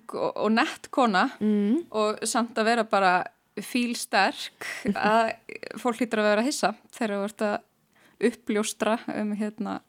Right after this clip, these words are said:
Speaker 1: ofurhetjuna innan með þér.
Speaker 2: Já, fólk, þetta kemur fólki alveg freka mikið óvart. Ég var líka töluvert léttari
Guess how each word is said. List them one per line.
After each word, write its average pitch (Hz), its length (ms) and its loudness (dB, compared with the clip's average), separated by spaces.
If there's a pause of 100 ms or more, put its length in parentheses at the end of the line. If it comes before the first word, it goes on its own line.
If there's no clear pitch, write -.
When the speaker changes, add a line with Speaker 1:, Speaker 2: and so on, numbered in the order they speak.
(360)
Speaker 1:
ofurhetjuna 214 600 2
innan 214 180 2
með 165 140 -2
þér. 180 200 -8 (460)
Speaker 2:
Já, 180 440 2 (640)
fólk, - 260 -6 (280)
þetta 185 220 -2
kemur 180 260 0
fólki 185 360 -4 (160)
alveg 175 260 0
freka 180 540 -4
mikið 180 320 0
óvart. 175 400 -4 (360)
Ég 180 160 0
var 196 200 4
líka 240 280 4
töluvert 262 400 2
léttari 240 460 0